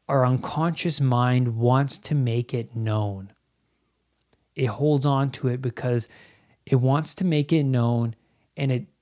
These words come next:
doesn't want to fall into this pit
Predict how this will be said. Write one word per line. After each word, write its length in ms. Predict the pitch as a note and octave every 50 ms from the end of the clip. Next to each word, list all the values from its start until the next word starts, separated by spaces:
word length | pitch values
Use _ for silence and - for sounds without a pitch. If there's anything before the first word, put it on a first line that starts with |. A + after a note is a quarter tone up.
| _ _ _ _ _
doesn't 500 | - E3 E3+ F#3 E3+ F3+ F#3+ F3 D#3+ D3
want 340 | C#3 C#3+ D3 D3 D3+ D#3 C#3
to 140 | - D3+ C#3
fall 680 | A#2 - - - C#3+ C3 C#3 C#3 C3+ C3 C3 C3 - _ _ _ _
into 360 | - D3 C#3+ B2+ - - C3+
this 280 | B2 A#2 B2+ B2 A#2 -
pit 680 | - _ - - - - D3+ A#2+ G#2 - _ - -